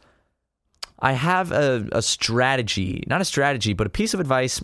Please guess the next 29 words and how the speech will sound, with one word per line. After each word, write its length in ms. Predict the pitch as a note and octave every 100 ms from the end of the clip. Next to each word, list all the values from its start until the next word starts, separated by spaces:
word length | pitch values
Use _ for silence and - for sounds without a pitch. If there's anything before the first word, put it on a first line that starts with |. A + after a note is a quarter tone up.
| -
my 320 | A#2+ A2+ G#2
cousin 360 | - A2+ G#2+ G2+
Drew 300 | F#2+ F#2+ F2
gave 260 | F#2 F2+
me. 160 | F2+ F2+
She 180 | - A2
said 440 | - C3+ B2 A#2
that 360 | A2 A2 G#2+ -
if 140 | A2+ A#2+
you 100 | A#2
want 160 | C3 F3+
a 40 |
tattoo, 600 | F#3 E3+ - G#2+ F#2+ F#2 - _ _
it's 140 | A#2+ -
such 220 | F3+ -
a 40 |
big 240 | B2+ C3+ G#2+
lifelong 380 | G#2 G#2+ A#2+ G#2
commitment. 600 | G2 F#2 F#2+ B2+ D3+ - _ _ _ _ -
So 240 | - A#2
what 260 | A2 A2+ -
you 40 | C#3+
gotta 180 | D3
do 260 | G#2 G#2 G2+
is, 200 | F#2+ - - _
you 160 | B2 D3+
want 140 | F#3
a 20 |
tattoo, 520 | F3 E3+ - A#2+ G#2